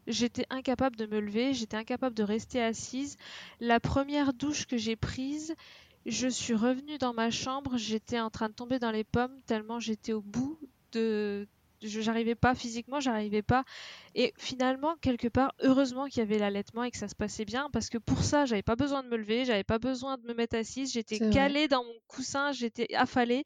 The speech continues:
Speaker 1: j'avais ma fille sur moi, et elle tétait quand elle voulait, c'était, bah, à la demande normale,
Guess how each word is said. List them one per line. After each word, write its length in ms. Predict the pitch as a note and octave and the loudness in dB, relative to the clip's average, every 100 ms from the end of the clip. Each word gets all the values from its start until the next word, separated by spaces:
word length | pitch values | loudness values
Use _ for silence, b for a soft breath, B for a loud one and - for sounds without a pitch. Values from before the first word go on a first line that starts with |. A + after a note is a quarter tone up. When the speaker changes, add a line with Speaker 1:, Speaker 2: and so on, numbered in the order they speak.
| B B B | B B B
Speaker 1:
j'avais 240 | A#3+ A#3 | 0 2
ma 140 | A3+ | 0
fille 180 | A3+ F4 | 0 0
sur 220 | F4+ C#4+ | 0 0
moi, 280 | B3 A3 B3 - B B B B B - - | 0 2 2 2 B B B B B -20 -10
et 540 | F2+ A3 B3 C4 C4 - | 0 2 4 4 2 2
elle 160 | C4 - | 0 2
tétait 280 | C4+ B3+ | 0 0
quand 200 | A#3+ E4 | -2 0
elle 140 | D4+ C4 | 2 0
voulait, 420 | A3 A3 A3 B3 | 0 2 4 2
c'était, 680 | D4 B3 - A#3 A3 G#3+ - - | 0 -6 -2 2 2 2 -2 -4
bah, 140 | G#3 | -2
à 80 | G3+ | 2
la 120 | A#3 | 2
demande 280 | A3+ A3 C4 | 2 -4 -2
normale, 400 | A3 G#3+ G#3+ C4+ | -4 -2 0 0